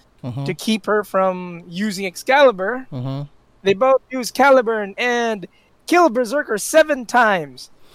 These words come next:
Speaker 1: That's, that,
Speaker 2: Remember
Speaker 1: I'm, I'm actually sho-
Speaker 2: Mm-hmm.
Speaker 1: quite shocked on that part, to be co-, to be honest. Uh, they were able to kill Berserker seven times in one shot.
Speaker 2: With what, in one shot. That's the purity of mana of Caliburn. Caliburn is the sword of promised victory.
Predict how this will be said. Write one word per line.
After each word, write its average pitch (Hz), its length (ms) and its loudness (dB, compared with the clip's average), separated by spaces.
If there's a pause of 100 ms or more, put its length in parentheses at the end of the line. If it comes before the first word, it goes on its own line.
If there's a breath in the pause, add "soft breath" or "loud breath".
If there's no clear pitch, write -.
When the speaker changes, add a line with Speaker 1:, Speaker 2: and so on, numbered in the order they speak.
(320 soft breath)
Speaker 1:
That's, - 360 -14
that, 175 180 -8
Speaker 2:
Remember 220 320 0 (260)
Speaker 1:
I'm, 147 160 -6
I'm - 40 -4
actually 180 280 -4
sho- 190 140 -2
Speaker 2:
Mm-hmm. 240 100 -4
Speaker 1:
quite 170 220 2
shocked - 420 -6 (140)
on 135 180 -2
that 127 240 -2
part, 117 220 -8
to 120 60 -12
be 117 120 -8
co-, 120 200 -12
to 131 100 -10
be 123 160 -4
honest. 123 480 -6 (340 soft breath)
Uh, 139 400 0
they 147 80 0
were 170 160 4
able 185 240 4
to 185 100 0
kill 156 680 2 (180)
Berserker 131 760 -2
seven 147 320 -2
times 131 360 -4
in 127 100 -4
one 123 160 -2
shot. 117 320 -6
Speaker 2:
With 208 180 0
what, 196 320 0
in 185 120 -6
one 214 180 2
shot. 196 380 0
That's 214 240 4
the 202 120 0
purity 240 540 -4
of 202 140 -10
mana 185 320 0
of 175 160 -8
Caliburn. 156 480 -2 (420 soft breath)
Caliburn 240 480 4
is 220 80 -6
the - 80 -10
sword 220 360 0
of 185 120 -12
promised 180 300 -2
victory. 165 340 -10